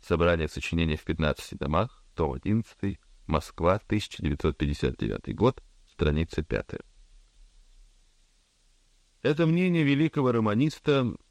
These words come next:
было верным не только для того времени, когда были написаны приведённые строки, февраля тысяча восемьсот восемнадцатого года.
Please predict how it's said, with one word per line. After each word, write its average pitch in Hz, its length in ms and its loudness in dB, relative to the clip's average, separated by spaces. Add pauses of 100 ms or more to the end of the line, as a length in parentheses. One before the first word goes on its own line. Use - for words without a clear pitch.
(200)
было 117 280 0
верным 131 360 2
не 120 120 0
только 143 360 2
для 101 140 0
того 107 300 0
времени, 107 420 0
когда 92 300 0
были 101 160 2
написаны 101 560 0
приведённые 78 580 0
строки, 107 600 0 (420)
февраля 98 440 2
тысяча 107 420 -4
восемьсот 98 440 -2
восемнадцатого 90 680 -2
года. 82 400 0